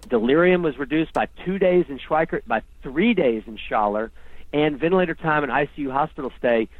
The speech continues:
were improved in these investigations. So when you bring an, a mobility intervention together with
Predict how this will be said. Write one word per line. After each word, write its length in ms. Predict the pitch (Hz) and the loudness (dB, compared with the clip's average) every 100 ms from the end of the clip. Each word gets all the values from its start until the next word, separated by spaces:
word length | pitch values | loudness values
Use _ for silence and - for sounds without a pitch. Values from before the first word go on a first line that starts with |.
| - | -12
were 240 | 123 123 123 | -2 0 0
improved 460 | 123 - 131 123 | -4 -2 0 0
in 80 | 120 | -2
these 160 | 117 113 | -6 -4
investigations. 680 | 113 110 110 143 165 95 - - - - - | -4 -4 -2 0 0 -6 -14 -20 -18 -10 -2
So 220 | 160 147 | 0 0
when 300 | - 170 262 | -2 0 0
you 160 | 247 226 | 0 -4
bring 500 | 143 156 190 180 160 - - - - | -4 0 2 2 -2 -12 -20 -8 -2
an, 160 | 131 - 160 - | -2 -2 -4 -2
a 100 | 135 | 0
mobility 480 | 127 151 196 190 | 0 2 2 4
intervention 500 | 175 147 135 131 131 | 2 2 -2 -2 -8
together 440 | 120 120 135 131 117 | -8 -2 -2 0 -2
with 320 | 104 143 | -2 0